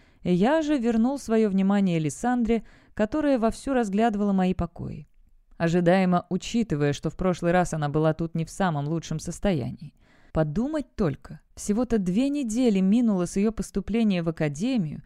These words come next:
и путешествия через горнило, а от светлой крови и следа не осталось. Я не был близко знаком с её матерью. В пекло на кой мне сдались светлые курицы, какими бы красотками они ни были?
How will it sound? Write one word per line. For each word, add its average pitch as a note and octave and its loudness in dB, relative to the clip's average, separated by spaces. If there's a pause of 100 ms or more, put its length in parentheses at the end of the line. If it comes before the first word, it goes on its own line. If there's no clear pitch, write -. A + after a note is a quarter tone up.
(240)
и G#3 0
путешествия G#3 -2
через E3+ -2
горнило, D#3+ 0 (300)
а F3 2
от F3+ 0
светлой G3+ 0
крови G3 0
и E3 0
следа D3+ 0
не G#3 2
осталось. G3 -4 (520)
Я A3+ 2
не D4 0
был C#4+ -2
близко A3+ -2
знаком F3+ 0
с - -6
её D#3 0
матерью. - -4 (260)
В - -18
пекло D#3 0
на E3+ 0
кой C4 -2
мне C#3+ -2
сдались D3 0
светлые D#3 0
курицы, D3 -6 (120)
какими F3+ -2
бы D#3 -4
красотками D#3+ -2
они E3+ 0
ни E3 0
были? C#3+ -6